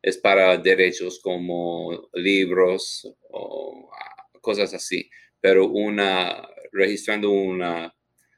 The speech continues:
un trademark, eso es para una marca y eso es más popular, más común para hacer. Es algo que, en que podemos ayudarles. Entonces, si, um,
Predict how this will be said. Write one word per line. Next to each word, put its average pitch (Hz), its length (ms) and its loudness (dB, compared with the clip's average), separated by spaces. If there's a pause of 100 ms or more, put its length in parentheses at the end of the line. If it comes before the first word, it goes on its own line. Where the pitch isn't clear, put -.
un 95 180 -2
trademark, 123 500 0 (1080)
eso 117 340 2
es 113 80 2
para 104 300 2
una 98 240 0
marca 85 400 -10 (120)
y 95 120 2
eso 101 280 2
es 98 140 -2
más 98 240 -4
popular, 104 640 0
más 92 240 -6
común 98 380 -4
para 90 200 -2
hacer. 123 400 0 (400)
Es 92 240 -2
algo 101 240 6
que, 95 420 2
en 92 200 -6
que 92 140 -4
podemos 90 420 -4
ayudarles. 85 720 -6
Entonces, 95 560 -2
si, 92 300 4
um, 87 480 -2